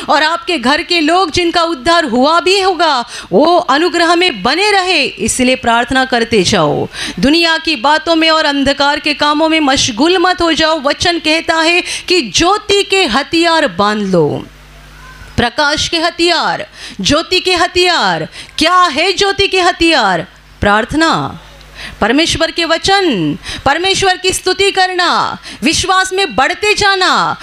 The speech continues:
प्रभु के ज्ञान और सामर्थ में बढ़ते जाना, ये है ज्योति के हथियार। इसे बांध लो। प्रार्थना करते जाओ, परमेश्वर के वचन पढ़ते जाओ, वचन के अनुसार अपने आप में बदलाव करते जाओ,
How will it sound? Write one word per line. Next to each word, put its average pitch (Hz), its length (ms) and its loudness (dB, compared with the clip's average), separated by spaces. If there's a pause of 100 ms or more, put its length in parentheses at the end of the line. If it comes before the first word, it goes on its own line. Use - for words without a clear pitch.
(160)
प्रभु 330 280 0
के 381 200 -2
ज्ञान 370 440 0
और 403 160 2
सामर्थ 392 480 2
में 381 220 0
बढ़ते 381 380 0
जाना, 311 600 2 (360)
ये 277 300 2
है 262 240 0
ज्योति 262 380 0
के 247 160 0
हथियार। 185 720 2 (300)
इसे 226 240 2
बांध 185 360 0
लो। 143 360 -2 (380)
प्रार्थना 254 460 0
करते 269 380 0
जाओ, 240 260 2
परमेश्वर 269 500 0
के 277 120 -2
वचन 285 360 0
पढ़ते 285 420 -2
जाओ, 277 260 2
वचन 294 320 0
के 294 100 0
अनुसार 285 540 2
अपने 302 280 -2
आप 294 220 0
में 302 180 -2
बदलाव 269 440 0
करते 330 380 -2
जाओ, 285 320 2